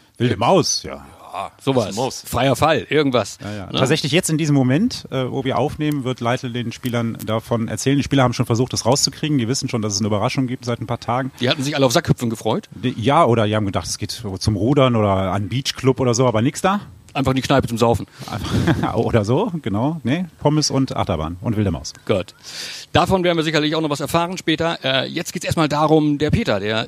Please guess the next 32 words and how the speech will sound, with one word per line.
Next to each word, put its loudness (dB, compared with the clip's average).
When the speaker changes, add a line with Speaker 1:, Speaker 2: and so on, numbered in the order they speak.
Speaker 3:
ist -6
hier 0
in 2
Rothenburg 2
beim 0
S -4
V 2
was 0
genau? 0
Stell -2
dich 0
mal 2
vor. 2
Speaker 2:
Äh, 0
ich -4
bin 0
Spielausschuss, -2
Obmann 0
und 0
Sicherheitsbeauftragter -4
des -12
Vereins. -16
Speaker 3:
Und 0
du 6
hast 2
das 2
Training 2
hier 2
die -4
ganze 2
Woche 2
beobachtet? -2